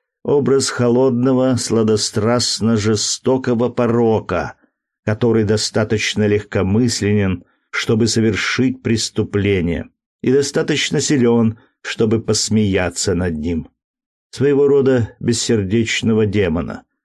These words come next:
который мстит богатым и нежным душам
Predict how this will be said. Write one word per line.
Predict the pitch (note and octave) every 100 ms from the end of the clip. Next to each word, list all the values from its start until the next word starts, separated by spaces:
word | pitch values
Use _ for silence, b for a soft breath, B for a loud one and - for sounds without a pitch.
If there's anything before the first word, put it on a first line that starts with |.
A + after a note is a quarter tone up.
| _
который | A2+ A2 A2 A2
мстит | A2 G#2 - - A2+
богатым | F2 F2+ A2 A#2 A#2 E2+ B B
и | -
нежным | G#2+ A2 G#2 G#2 G2 F#2+
душам | B2 A#2+ - F2 D#2+